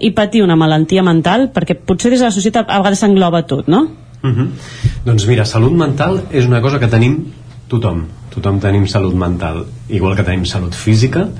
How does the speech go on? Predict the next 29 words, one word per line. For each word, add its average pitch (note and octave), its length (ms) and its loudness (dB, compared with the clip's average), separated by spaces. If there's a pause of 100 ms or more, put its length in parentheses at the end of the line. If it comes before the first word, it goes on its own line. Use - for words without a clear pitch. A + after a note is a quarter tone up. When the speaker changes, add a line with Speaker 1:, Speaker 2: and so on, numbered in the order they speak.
(400)
Speaker 2:
i A#2 120 4
la A2 120 4
salut A2+ 320 0
mental, E3+ 480 -2
de A#2 140 0
fet, C3 180 0
és C#3+ 100 -2
com B2+ 140 2
un A#2 140 2
continu F2+ 680 -2
entre A2 460 2 (500)
no B2+ 240 4
tenir-ne D3 420 0
gens F#3 440 0 (120)
i A#2 140 0
tenir-ne A2+ 320 4
molta. F2+ 460 -4 (180)
I A2 80 2
en A#2+ 80 2
aquest E3+ 320 -2
continu F3 400 2
ens A#2+ 140 2
movem A#2 280 4
tothom. E2 380 -6 (720)
Eh, A2+ 440 2 (280)
què F#3+ 140 0
passa F#3 340 -4
quan D#3+ 300 2 (100)
percebem C3 680 2